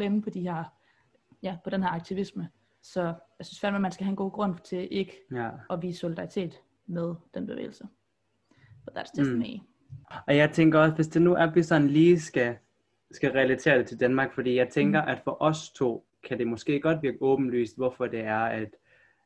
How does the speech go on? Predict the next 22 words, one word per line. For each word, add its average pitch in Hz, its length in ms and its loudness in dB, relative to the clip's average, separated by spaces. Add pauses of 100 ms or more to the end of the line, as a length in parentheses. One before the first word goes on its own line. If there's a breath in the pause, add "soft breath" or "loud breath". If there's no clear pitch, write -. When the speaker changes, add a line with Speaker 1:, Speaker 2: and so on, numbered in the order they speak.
Speaker 2:
at 110 220 -8
det 110 80 -8
her 123 240 0
Black 120 200 0
Lives 113 260 -2
Matter 113 180 -4
også 113 180 -8
er - 20 -6
en 110 60 -6
ting 113 160 -8
i 107 40 -8
Danmark, 123 300 -6
ikke? 135 120 -2
Og 123 60 -4
vi 135 40 2
havde 135 180 0
jo 156 80 2
faktisk 131 360 -2
podcast 131 460 -4
episode 123 460 -4
nummer 120 180 -6
to, 147 320 -2